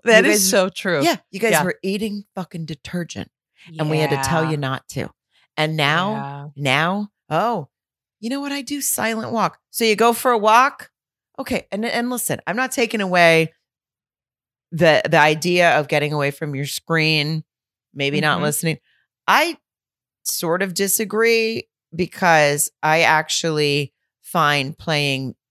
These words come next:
Speaker 2: music or something while I walk is, that clean, cleanses my soul.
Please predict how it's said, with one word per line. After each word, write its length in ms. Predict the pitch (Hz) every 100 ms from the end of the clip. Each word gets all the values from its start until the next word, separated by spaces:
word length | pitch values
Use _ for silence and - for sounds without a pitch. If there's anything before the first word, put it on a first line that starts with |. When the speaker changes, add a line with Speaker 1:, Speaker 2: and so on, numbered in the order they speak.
| -
Speaker 2:
music 560 | 147 147 160 165 175
or 60 | 160
something 500 | - 170 156 165 156
while 160 | 151 143
I 140 | 139
walk 520 | 135 139 139 139 - _ _ _ _
is, 260 | 151 131 - _
that 420 | - 151 185 - - _ -
clean, 360 | - 196 175 -
cleanses 520 | - 175 175 151 156
my 220 | 165 147
soul. 540 | 170 - 185 196 196